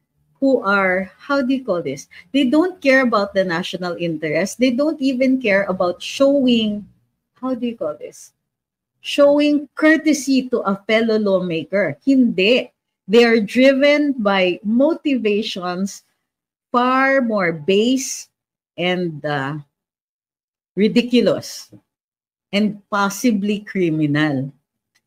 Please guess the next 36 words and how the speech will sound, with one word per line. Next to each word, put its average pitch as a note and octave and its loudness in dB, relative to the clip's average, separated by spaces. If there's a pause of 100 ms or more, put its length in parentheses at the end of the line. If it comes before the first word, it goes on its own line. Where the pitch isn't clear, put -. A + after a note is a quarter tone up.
(180)
Uh, F3+ 4
Yuan A3+ 4
says, G3 0
"No A#3+ 4
one C#4+ 4
deserves G#3 0
to G3+ -6
be G3 -2
oppressed, F3+ -2
lalo F#3+ 0
na F#3 -2
sa F#3+ -10
pagtindig F3 -4
sa F#3 -10
tamang E3 -4
katwiran. D#3+ -2
An F#3 0
attack G3 -2
on G#3 -2
Kadante G3 0
would F3 -2
be E3+ 0
an E3+ -2
attack F#3+ -4
on F3+ -8
every E3 -4
I F3 -6
N D#3 -6
C D#3 -4
member. E3+ -2 (400)
His G#3 2
voice G3 2
represents F3+ -4
ours. E3+ -4
I D#3 -6
hope F3+ -4